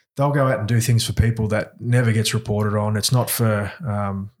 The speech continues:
you know, for shares or likes on, on social media. It's something that,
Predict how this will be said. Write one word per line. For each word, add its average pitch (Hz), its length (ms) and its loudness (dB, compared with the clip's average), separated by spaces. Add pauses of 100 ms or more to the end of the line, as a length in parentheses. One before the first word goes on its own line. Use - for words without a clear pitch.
(120)
you 123 120 -4
know, 101 180 -2
for - 180 -2
shares 107 320 2
or 104 80 0
likes 104 340 0
on, 104 260 -2
on 98 120 -4
social 110 360 0
media. 101 380 0
It's 104 120 0
something 123 340 2
that, 107 220 -2